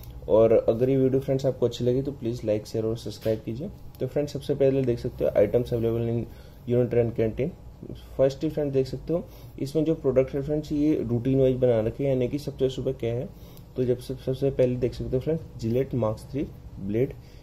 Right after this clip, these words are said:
इसका जो friends price है, उसका ब्लेड का प्राइस है सिक्स हंड्रेड फ़ोर्टी रुपीज।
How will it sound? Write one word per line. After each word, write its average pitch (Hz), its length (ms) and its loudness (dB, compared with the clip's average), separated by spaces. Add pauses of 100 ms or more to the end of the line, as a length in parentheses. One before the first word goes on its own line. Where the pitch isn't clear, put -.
(140)
इसका 135 200 -2
जो 143 120 2
friends 147 300 0
price 123 320 4
है, 147 200 2
उसका - 300 -2 (1300)
ब्लेड 123 300 6
का 139 100 4
प्राइस 131 260 6
है 147 100 4 (440)
सिक्स 131 360 -4
हंड्रेड 135 260 4
फ़ोर्टी 117 320 -2
रुपीज। 127 300 2